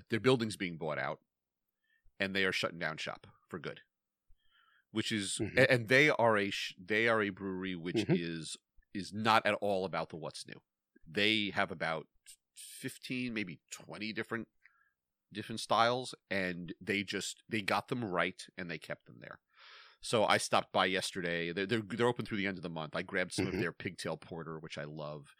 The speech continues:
Speaker 1: and I grabbed some of their, um, they have a,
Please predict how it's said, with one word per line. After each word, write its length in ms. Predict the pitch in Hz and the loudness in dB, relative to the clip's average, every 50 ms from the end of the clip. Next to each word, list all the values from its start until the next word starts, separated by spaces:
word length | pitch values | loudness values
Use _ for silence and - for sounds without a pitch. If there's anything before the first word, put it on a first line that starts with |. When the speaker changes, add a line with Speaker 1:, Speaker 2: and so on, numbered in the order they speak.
| - - - - - - _ _ - | -20 -20 -20 -20 -20 -20 _ _ -2
Speaker 1:
and 400 | 90 90 87 85 85 82 82 80 80 - - | 0 0 0 0 -4 -6 -6 -8 -6 -4 -4
I 120 | 73 87 | -4 -4
grabbed 360 | 85 82 90 90 87 85 80 | -4 -4 -2 -2 -2 -2 -4
some 200 | - - 107 90 85 | -8 -8 -8 -8 -8
of 120 | 82 80 | -8 -8
their, 320 | 82 85 80 76 73 76 73 | -6 -6 -4 -4 -4 -4 -6
um, 440 | 73 73 76 76 73 71 71 - - - - _ - - _ _ _ _ _ _ _ _ | -6 -6 -8 -10 -12 -14 -16 -18 -20 -20 -18 _ -14 -14 _ _ _ _ _ _ _ _
they 80 | - 107 | 4 4
have 140 | 101 101 104 | 6 6 6
a, 240 | 101 92 92 90 | 4 2 2 0